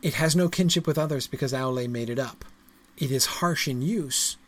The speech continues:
because the dwarves were using it and they don't have souls and they make no poetry, right?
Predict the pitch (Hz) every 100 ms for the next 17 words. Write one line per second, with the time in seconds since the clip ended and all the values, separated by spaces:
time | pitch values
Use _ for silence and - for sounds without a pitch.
0 | - - - - 156 - 147 120 135 131
1 | 139 156 151 123 127 135 127 165 151 131
2 | 127 - 139 120 113 110 113 101 113 113
3 | - 143 120 110 - - 120 110 107 -
4 | 117 104 110 104 - - - - _ 120
5 | 110